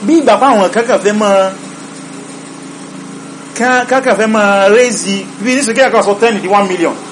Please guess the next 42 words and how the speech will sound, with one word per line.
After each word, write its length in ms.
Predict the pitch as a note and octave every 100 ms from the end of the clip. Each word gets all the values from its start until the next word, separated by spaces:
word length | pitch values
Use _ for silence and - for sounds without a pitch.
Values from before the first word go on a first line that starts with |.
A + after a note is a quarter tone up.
| - - -
Àwọn 240 | G3 G3+
kankan 260 | A#3+ B3 G#3
fẹ́ 100 | A3+
mọ́ 180 | A3 G3+
ṣe 160 | G#3+
bẹ́ẹ̀. 180 | A3+ A#3 - - - - - - - -
Wọ́n 100 | C#4
dẹ̀ 80 | -
fẹ́ 120 | A#3+ B3
ní 100 | A#3+
owó 160 | A#3+ B3+
tán 120 | B3
fẹ́, 260 | A#3+ A3+ A#3
tán 120 | A#3+
lè 60 | A3
máa 140 | A3
fi 100 | A3+
ṣe 160 | A3 G#3
bẹ́ẹ̀. 180 | A3+ - - - - - -
Ó 160 | C#4 D#4+
hàn 200 | D4+ G3 G3+
pé, 240 | A#3 C4 - - - - - - -
ó 100 | C4+
hàn 160 | C#4+ G#3+
pé 60 | A#3
lè 100 | A#3
ń 60 | G3+
ṣẹlẹ̀ 220 | G#3 G3
nínú 140 | G3+
Bitcoin 280 | G3 G3 E3
dáadáa. 280 | D#3+ D#3+ C#3 - - - - - - - - - - - - - - - -
Ó 100 | A3+
hàn 120 | A#3 F#3
dáadáa 280 | F#3 F#3+
pé 120 | F#3 A3
lè 80 | F3+
ń 40 |
ṣẹlẹ̀ 180 | F3+ E3
nínú 100 | E3+
Bitcoin 300 | E3+ - D3
dáadáa 240 | D3 C#3+
pé 60 | C#3+